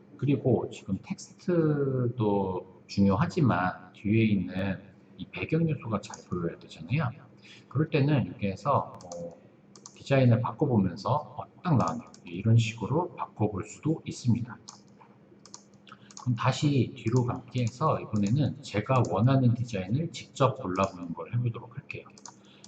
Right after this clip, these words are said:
저는 이미지가 이렇게 딱 오른쪽에 있으니까 왼쪽에 크게 박스가 들어가면 좋겠다는 생각이 곧장 들었습니다. 그러면 여기 레이아웃 타입을 눌러서 보시면은 내 이미지 위에 왼쪽에 박스가 있는 형태를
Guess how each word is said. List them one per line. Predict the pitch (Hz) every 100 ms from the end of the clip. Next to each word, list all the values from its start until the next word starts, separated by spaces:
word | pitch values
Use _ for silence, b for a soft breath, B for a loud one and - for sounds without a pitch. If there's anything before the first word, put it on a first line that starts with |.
| -
저는 | 135 151
이미지가 | 98 131 156 - 131 117
이렇게 | - 117
딱 | - -
오른쪽에 | 101 110 117 113 95
있으니까 | - 95 82 - 127 117 - - -
왼쪽에 | 113 139 175 160 135
크게 | - - - 180 156
박스가 | - 165 - 170 147
들어가면 | - 95 98 92 85
좋겠다는 | - 104 - 92 85
생각이 | 127 123 107 131 170
곧장 | - - 90 -
들었습니다. | - - - 76 - - - - - - - - B B
그러면 | - 151 131 120 110 85
여기 | - 95
레이아웃 | - - 113 107 98
타입을 | - 95 - 78
눌러서 | - 85 82 87 101 165 - - - - - - - - -
보시면은 | - - 92 90 95 143 165 98
내 | -
이미지 | 113 160 175 160 143 107
위에 | 104 143 160 -
왼쪽에 | 95 113 113 117 143 151
박스가 | 165 - - 156 127
있는 | 110 101
형태를 | 110 - 92